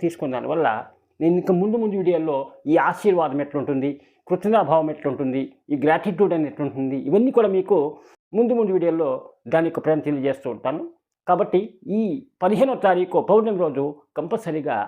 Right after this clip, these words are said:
ఆయనకు ఆశీర్వాదం తీసుకోండి. అంతేకాకుండా ఈ పౌర్ణానికే ముందు కూడా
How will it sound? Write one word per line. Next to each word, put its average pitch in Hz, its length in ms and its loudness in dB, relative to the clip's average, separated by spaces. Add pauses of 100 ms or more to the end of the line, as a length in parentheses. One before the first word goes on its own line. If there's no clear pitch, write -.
(100)
ఆయనకు 131 340 -8
ఆశీర్వాదం 113 440 -10
తీసుకోండి. 101 460 -16 (880)
అంతేకాకుండా 175 800 2 (440)
ఈ 247 60 2 (100)
పౌర్ణానికే 226 640 4
ముందు 220 160 2 (100)
కూడా 165 220 4